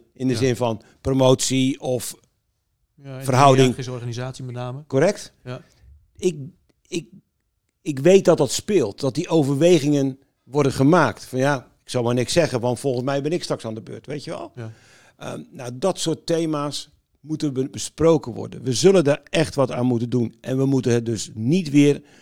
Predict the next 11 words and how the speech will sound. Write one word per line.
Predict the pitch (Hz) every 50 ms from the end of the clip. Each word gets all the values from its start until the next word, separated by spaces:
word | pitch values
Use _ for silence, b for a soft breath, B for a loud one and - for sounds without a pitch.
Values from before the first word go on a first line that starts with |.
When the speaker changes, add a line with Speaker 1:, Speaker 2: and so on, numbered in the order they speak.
| b b b
Speaker 1:
een | 127 127
volgende | 113 - 147 175 175 143 127 127 117 113
hype | 101 104 113 123 131 120 - 127
laten | 123 110 104 - 117
worden. | 110 98 101 101 120 160 180 180 _ _ _ _ _ _ _ _ _
Nee, | _ 117 117 123 135 151 147
we | 139
moeten | 131 127 120 117
het | 110 117
nu | 120 127
aanpakken. | 147 151 131 - 107 104 - -